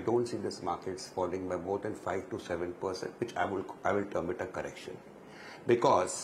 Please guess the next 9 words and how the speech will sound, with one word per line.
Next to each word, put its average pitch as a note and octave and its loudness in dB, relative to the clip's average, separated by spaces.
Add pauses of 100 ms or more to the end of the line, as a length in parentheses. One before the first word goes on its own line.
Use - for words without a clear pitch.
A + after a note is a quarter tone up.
(420)
म्यूचुअल G#2+ 4
फंड्स B2 0
के A2 2 (100)
पास G2 2
पैसे F2 0
हैं, - -4 (540)
एफ़आईएस A#2 6
को A#2 2
जो A2 2